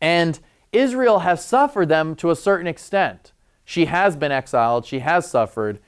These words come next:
she has been handed over to the Gentiles, but she's never been destroyed. So the fullness of the curses of Deuteronomy have not been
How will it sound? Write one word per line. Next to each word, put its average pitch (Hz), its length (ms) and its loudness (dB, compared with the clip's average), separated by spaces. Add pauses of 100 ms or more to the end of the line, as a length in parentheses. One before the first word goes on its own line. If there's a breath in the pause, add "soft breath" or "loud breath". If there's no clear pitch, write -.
(140)
she 147 160 -4
has 151 320 -2
been 135 280 -10 (100)
handed 156 380 -2
over 131 160 2
to 120 120 -8
the 117 80 -6
Gentiles, 127 320 -4
but 127 120 -8
she's 143 160 -10
never 180 220 -2
been 160 160 -6
destroyed. 147 560 0 (240 soft breath)
So 170 160 0
the 151 100 0
fullness 240 540 2
of 151 200 -4
the 143 60 0
curses 208 600 -2
of 127 100 -2
Deuteronomy 143 540 -2
have 127 140 -6
not 151 260 -2
been 127 240 -6